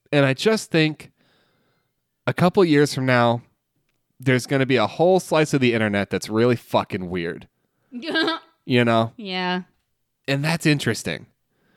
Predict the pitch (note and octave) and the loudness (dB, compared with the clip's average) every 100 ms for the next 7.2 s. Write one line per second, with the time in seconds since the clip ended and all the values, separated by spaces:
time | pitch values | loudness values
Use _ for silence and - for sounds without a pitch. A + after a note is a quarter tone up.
0 | _ - C#3+ C#3+ C#3+ A#2+ A2 F#2+ E2+ B1+ | _ -6 -4 0 0 0 -2 -4 -6 -8
1 | - _ _ _ _ _ _ _ _ - | -12 _ _ _ _ _ _ _ _ -16
2 | F#2+ B2 F#3+ E3 D3 A#2+ F#2+ E2+ E2 _ | -2 2 4 6 4 4 -2 -6 -12 _
3 | _ - G3+ G3+ A3+ G#3+ G3 F3 F3 E3 | _ -18 -12 -2 2 2 4 2 0 -4
4 | E3 F3 - _ _ _ _ _ _ _ | -6 -8 -10 _ _ _ _ _ _ _
5 | _ _ _ _ _ _ _ _ _ _ | _ _ _ _ _ _ _ _ _ _
6 | _ _ D#4 D#4+ E4+ - C4 A3 C3+ - | _ _ 2 4 4 2 2 2 0 -8
7 | - | -20